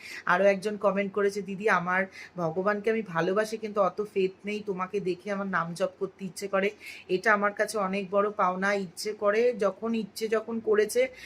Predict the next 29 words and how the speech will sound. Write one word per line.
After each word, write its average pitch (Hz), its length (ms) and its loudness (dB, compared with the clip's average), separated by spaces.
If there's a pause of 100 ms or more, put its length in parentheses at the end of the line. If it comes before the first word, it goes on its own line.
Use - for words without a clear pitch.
(160)
তার 180 200 4
মানে 196 180 0
মনে 196 300 -4
করে 220 200 2
ভগবান 180 480 -4
চেয়েছে। 180 320 -2
কৃষ্ণ 196 380 -8
নাম 214 200 -2
সবাই 202 320 0
নিতে 190 240 -2
পারে 170 240 0
না। 156 160 -6 (300)
আর 196 100 6
একটা 220 280 2
কথা 220 180 0
খুব 220 140 -6
সুন্দর 208 460 0
বলি, 185 260 0
জানো 185 220 2
তো, 285 180 4 (220)
আগের 180 260 0
দিন 185 140 -4
আমার 185 200 2
গুরুদেবের 175 460 -2
একটা 170 220 -2
ভিডিও 170 340 -4
দেখলাম, 156 360 -2 (880)
তিনি 214 240 -2
বললেন, 220 540 6